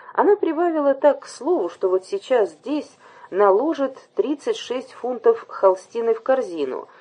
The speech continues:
и вернется нынче же в Монтре.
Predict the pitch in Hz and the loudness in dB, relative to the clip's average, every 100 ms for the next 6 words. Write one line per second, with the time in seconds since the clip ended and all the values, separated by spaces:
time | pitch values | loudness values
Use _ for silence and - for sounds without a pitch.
0 | - _ 349 294 175 156 240 294 - 165 | -20 _ 0 4 2 2 -6 -6 -6 -6
1 | 156 214 214 180 165 170 - 147 151 147 | -2 -4 -4 -6 -2 -2 -2 -6 -8 -10
2 | - - - | -10 -10 -10